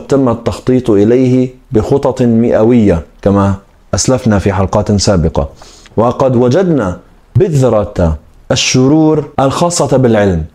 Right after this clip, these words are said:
وحكاية الإلوميناتي هي حكاية عجيبة، لأنك ترى أن الإلوميناتي يجمعون بين الدين والعلم، لكن هدفهم هو محو هذا الدين،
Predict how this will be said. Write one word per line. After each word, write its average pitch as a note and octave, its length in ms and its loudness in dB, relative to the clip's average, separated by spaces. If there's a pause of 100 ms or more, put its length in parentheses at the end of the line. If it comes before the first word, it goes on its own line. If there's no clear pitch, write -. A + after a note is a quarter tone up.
(280)
وحكاية F3+ 640 0
الإلوميناتي D3 920 0
هي B2 200 2
حكاية D3+ 420 0
عجيبة، G#2+ 640 0
لأنك G#2+ 720 0
ترى C#3 260 0
أن C3+ 100 2
الإلوميناتي A#2+ 680 2
يجمعون A#2 440 2
بين C3 240 2
الدين C#3 340 0
والعلم، D3 420 2
لكن C#3+ 320 0
هدفهم C#3+ 420 0
هو D3+ 220 2
محو D3 360 0
هذا A#2 140 0
الدين، G2 300 0